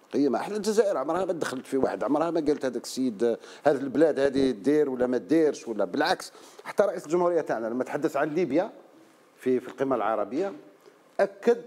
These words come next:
تأكيد قاطع فاصل أن الشأن الليبي هو شأن الليبيين. "إذا أردتم أن تساعدوا ليبيا، فمكنوا الشعب الليبي من أن يختار ما يشاء وأن يفعل ما يشاء في بلده".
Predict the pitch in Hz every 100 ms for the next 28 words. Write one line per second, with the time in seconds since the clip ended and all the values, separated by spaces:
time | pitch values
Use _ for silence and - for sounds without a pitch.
0 | - - _ - - 180 - 196 151 -
1 | 220 240 - 202 - - _ _ _ _
2 | - 190 233 220 240 240 - - _ _
3 | - _ _ 262 233 196 175 254 - 202
4 | 175 170 196 165 196 180 - 165 160 131
5 | 185 147 123 113 113 92 92 160 117 -
6 | - 131 127 131 143 - 131 - - -
7 | 135 131 120 180 180 208 202 - - _
8 | _ _ - 143 - 131 135 254 277 -
9 | 220 190 180 - - - - 127 147 160
10 | 190 175 160 160 165 - 160 135 131 107
11 | 98 127 80 - 135 123 123 120 135 139
12 | 113 131 - 104 95 85 -